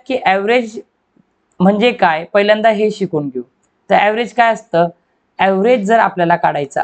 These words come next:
असेल तर ॲव्हरेजचा एक फॉर्म्युला असतो, तो आपल्याला लक्षात ठेवावा लागतो. काय? की sum of numbers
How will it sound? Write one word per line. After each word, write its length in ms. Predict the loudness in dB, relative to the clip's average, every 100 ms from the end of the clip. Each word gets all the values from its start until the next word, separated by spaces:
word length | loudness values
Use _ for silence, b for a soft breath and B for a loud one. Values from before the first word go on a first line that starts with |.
| -6
असेल 460 | -8 -6 -2 0 -2 _ _ _
तर 100 | -2
ॲव्हरेजचा 540 | 0 0 0 -2 2 2
एक 160 | 2
फॉर्म्युला 480 | 0 0 2 2 2
असतो, 240 | 2 0 -6
तो 140 | 0
आपल्याला 360 | 0 0 -2 0
लक्षात 320 | 0 -2 -6
ठेवावा 380 | -6 -4 -2 -2
लागतो. 340 | -4 -8 -20 -2
काय? 260 | 0 2 -2 -12 _ _ _ _
की 100 | -4
sum 600 | -4 -2 4 4 4 -2 -4 2
of 380 | 4 6 4 0 _ _ _ _ _ _ _ _ _ _ _ _ _ _ _ _ b b _
numbers 920 | -2 2 2 2 2 2 4 2 0